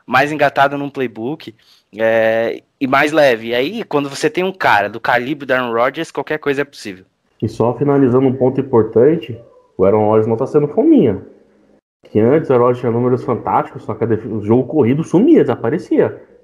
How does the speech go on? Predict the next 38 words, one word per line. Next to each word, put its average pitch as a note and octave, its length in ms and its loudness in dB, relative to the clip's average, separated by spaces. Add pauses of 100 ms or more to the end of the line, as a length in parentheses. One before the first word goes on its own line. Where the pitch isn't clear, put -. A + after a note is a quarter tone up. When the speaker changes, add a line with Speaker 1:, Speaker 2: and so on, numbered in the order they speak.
(100)
Speaker 2:
Esse F#2 220 -4
ano F#2 160 0
não. F3+ 420 0 (640)
Esse G2 360 -6
ano F#2 580 0 (300)
tá F#2 100 -4
tendo B2 400 0
jogo E3 300 0
aéreo, A#2+ 520 0 (320)
mas F#2 240 -6
também G2 340 0
o C3+ 60 2
jogo D3 220 0
corrido C3 300 2
é B2+ 40 4
muito G2 320 -2
importante. D3+ 560 2 (380)
Como G#2 200 0
eu G2 40 -2
falei G#2 600 0
e C#3 80 -6
friso A2 280 0
de G#2 140 -2
novo, B2+ 500 0 (560)
hoje A#2 300 2
Aaron D#3+ 300 0
Jones A2 540 -2
é A2+ 120 -4
a A2 60 -2
segunda A2+ 420 -2
peça A2+ 300 -4
mais G2+ 200 -2
importante C3 480 -4
do D3 80 -2
ataque C#3 280 -2
de C#3 120 -2
Green F3 160 0
Bay. F3 320 0